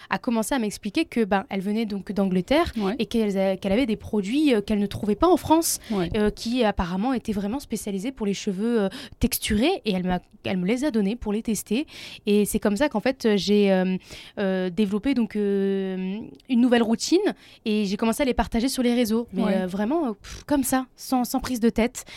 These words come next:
Speaker 1: J'ai, j'ai vu que ça commençait à marcher. Les gens qui me posaient des questions, euh, des, même des copines à moi qui me disaient, euh, « Oh,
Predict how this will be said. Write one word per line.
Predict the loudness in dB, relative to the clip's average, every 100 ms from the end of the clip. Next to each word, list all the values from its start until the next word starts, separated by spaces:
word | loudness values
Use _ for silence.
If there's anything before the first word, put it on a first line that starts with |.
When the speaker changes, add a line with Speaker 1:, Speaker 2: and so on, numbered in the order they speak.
| -16 -16 -8
Speaker 1:
J'ai, | -2 2 2 2
j'ai | 2
vu | 0
que |
ça | 0 0
commençait | 2 2 2
à | 4
marcher. | 4 4 0 2
Les | 0
gens | 0 -2
qui | -4
me | -6
posaient | -4 -2
des | -2
questions, | -2 -2 0 2 4 2 0 -6 -6 0
euh, | 2 2 0
des, | 0
même | 0
des | 0
copines | -2 -2 0
à | 0
moi | 0
qui | -2 -4
me |
disaient, | -2 0 0 0
euh, « | 0 -2 -2
Oh, | -2